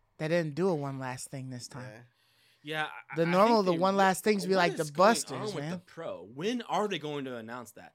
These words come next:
Speaker 2: Does
Speaker 3: That's
Speaker 2: Pro
Speaker 3: not coming this
Speaker 2: exist?
Speaker 3: year now, right?
Speaker 1: I think it's too, too,
Speaker 3: It's too
Speaker 1: too
Speaker 3: late
Speaker 1: soon.
Speaker 3: now to
Speaker 2: No.
Speaker 3: announce it.
Speaker 1: Yeah.
Speaker 3: If it's coming out,
Speaker 2: Yeah.
Speaker 3: like, November or
Speaker 2: I don't think so,
Speaker 3: whatever.
Speaker 2: 'cause I feel like everything, this was a roadmap,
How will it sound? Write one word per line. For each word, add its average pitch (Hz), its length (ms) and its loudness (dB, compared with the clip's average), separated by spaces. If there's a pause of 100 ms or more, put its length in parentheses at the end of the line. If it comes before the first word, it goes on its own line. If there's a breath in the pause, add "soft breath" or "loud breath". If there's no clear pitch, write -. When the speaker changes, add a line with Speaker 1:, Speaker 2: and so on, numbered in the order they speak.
Speaker 2:
Does 117 100 -20
Speaker 3:
That's 165 140 -10
Speaker 2:
Pro 285 100 -4
Speaker 3:
not 226 80 -6
coming 156 240 -4
this 127 80 -4
Speaker 2:
exist? 117 160 -10
Speaker 3:
year 185 180 -6
now, 98 240 -14
right? 107 300 -14 (720 loud breath)
Speaker 1:
I 139 160 -6
think 170 200 -4
it's 139 120 -6
too, 156 280 -6 (140)
too, 185 120 -12
Speaker 3:
It's 160 80 -6
too 175 180 -4
Speaker 1:
too 151 60 -2
Speaker 3:
late 202 240 -2
Speaker 1:
soon. - 100 -6
Speaker 3:
now 127 180 -2
to 117 160 -8
Speaker 2:
No. 113 40 -4
Speaker 3:
announce 104 420 -8
it. 87 220 -14 (140)
Speaker 1:
Yeah. 139 200 -12
Speaker 3:
If 123 80 -12
it's 127 120 -10
coming 147 160 -4
out, - 40 -6
Speaker 2:
Yeah. - 60 -6
Speaker 3:
like, 117 80 -6
November 117 480 -8
or 110 60 -4
Speaker 2:
I - 20 -2
don't 135 140 -2
think 151 160 -4
so, 117 60 -4
Speaker 3:
whatever. 110 200 -6
Speaker 2:
'cause 117 300 -6
I 120 100 -6
feel 147 100 -4
like 117 120 -2
everything, 131 400 -6
this 135 180 -6
was 123 100 -8
a 117 60 -4
roadmap, 120 540 -4